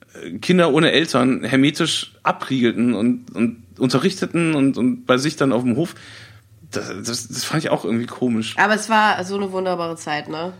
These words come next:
Speaker 2: Also es
Speaker 1: War
Speaker 2: alles,
Speaker 1: toll,
Speaker 2: alles
Speaker 1: ja.
Speaker 2: war, alles war
Speaker 1: Mhm.
Speaker 2: geil. Ich wollte noch ganz kurz sagen: ähm,
Speaker 1: Benzin hat noch
Speaker 2: der,
Speaker 1: eine Mark gekostet.
Speaker 2: der, der, der deutsche Gastgeber von dem, äh, äh, Ölscheich, von dem Prinzen,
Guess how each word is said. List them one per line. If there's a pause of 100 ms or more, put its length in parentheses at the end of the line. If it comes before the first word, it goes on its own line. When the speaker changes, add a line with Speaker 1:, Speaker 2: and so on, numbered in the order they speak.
(160)
Speaker 2:
Also
es
Speaker 1:
War
Speaker 2:
alles,
Speaker 1:
toll,
Speaker 2:
alles
Speaker 1:
ja.
Speaker 2:
war,
alles
war
Speaker 1:
Mhm.
Speaker 2:
geil. (240)
Ich
wollte
noch
ganz
kurz
sagen: (340)
ähm,
Speaker 1:
Benzin
hat
noch
Speaker 2:
der,
Speaker 1:
eine
Mark
gekostet. (580)
Speaker 2:
der,
der,
der
deutsche
Gastgeber
von
dem,
äh,
äh, (340)
Ölscheich,
von
dem
Prinzen,